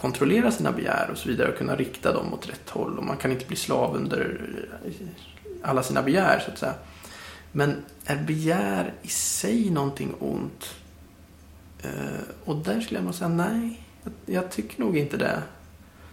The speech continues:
Utan snarare då identifiera vad är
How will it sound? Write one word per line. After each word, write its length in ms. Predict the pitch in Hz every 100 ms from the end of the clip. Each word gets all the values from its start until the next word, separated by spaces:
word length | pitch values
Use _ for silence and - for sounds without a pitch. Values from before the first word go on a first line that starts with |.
| - - -
Utan 300 | 170 170 170
snarare 320 | 160 170 151 156
då 140 | 151
identifiera 920 | 151 151 151 151 - 156 165 175 165
vad 280 | 160 160
är 80 | 143